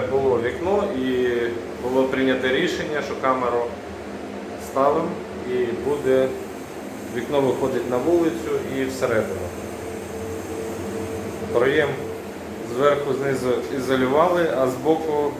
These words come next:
не було місця для того, щоб утеплити, вирішили залишити так. Все це обрамили кутами зовнішніми і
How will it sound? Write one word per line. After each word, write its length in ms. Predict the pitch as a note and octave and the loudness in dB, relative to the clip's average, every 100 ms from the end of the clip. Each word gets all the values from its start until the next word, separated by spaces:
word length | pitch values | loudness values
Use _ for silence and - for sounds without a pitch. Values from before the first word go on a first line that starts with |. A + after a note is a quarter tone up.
| - B2 | -8 -4
не 80 | B2+ | -2
було 300 | B2 C3 C3 | 4 6 6
місця 420 | C3 D#3+ - B2+ | 6 2 0 -2
для 160 | B2 A#2+ | 0 0
того, 280 | C3+ B2 B2 | 0 0 0
щоб 120 | B2 A2 | 0 -4
утеплити, 640 | A#2+ C3 C3 D#3+ E3 C#3+ C3+ - | -4 -4 0 0 2 2 2 2
вирішили 440 | C3 C3 - A#2+ A#2 G#2+ | 2 2 2 0 0 0
залишити 480 | A2 B2 - - G#2+ G2 | 0 -2 -4 -4 -4 -2
так. 100 | F2 - - - - - - - - - - | -4 -4 -6 -8 -6 -6 -8 -8 -8 -8 -2
Все 140 | C3+ C3 - | 0 2 2
це 300 | A#2+ A#2 A#2 | 4 4 4
обрамили 800 | A#2 A#2 A#2+ A#2 C3 C3 A#2+ A2+ A2+ G#2+ - - | 4 2 0 0 0 0 0 -2 -2 -4 -8 -6
кутами 400 | C3 C3+ E3 F#3 E3+ | -4 2 2 2 0
зовнішніми 640 | F3 E3+ E3 - D#3+ D#3+ D#3+ - - G#3 - - - - - - | 0 0 -2 -4 -4 -6 -6 -6 -8 -8 -8 -8 -8 -6 -6 -4
і 260 | D3 - | -4 -2